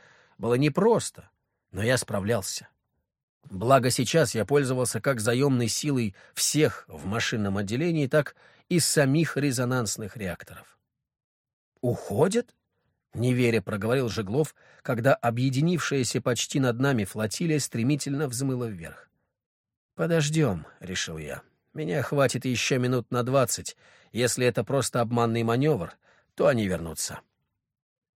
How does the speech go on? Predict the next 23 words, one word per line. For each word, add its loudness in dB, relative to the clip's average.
Как 0
ни 6
странно, 4
я 0
оказался -2
прав. -8
Перехватчики 4
вернулись 4
и 2
снова 2
разлетелись 2
в -8
стороны, -4
а 0
затем 2
вернулись 4
ещё 2
раз -6
и 4
снова 4
ушли 2
единым 0
строем. -10